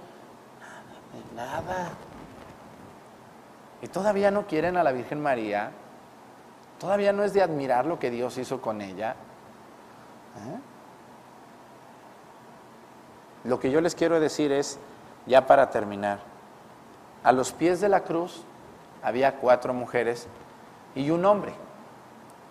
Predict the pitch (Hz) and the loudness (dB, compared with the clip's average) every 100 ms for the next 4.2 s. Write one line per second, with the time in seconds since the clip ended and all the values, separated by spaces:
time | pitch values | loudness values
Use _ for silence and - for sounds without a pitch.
0 | - - - 127 156 170 165 139 113 107 | -20 -8 -2 0 0 0 0 0 -4 -6
1 | 104 143 156 185 240 233 233 196 214 208 | 0 2 2 4 4 4 2 2 0 -2
2 | 170 151 160 135 123 156 170 165 156 147 | -4 2 2 2 -2 8 8 8 2 0
3 | 147 147 139 131 135 143 139 196 240 - | 2 6 6 6 4 2 -2 0 0 0
4 | - 156 | -4 -6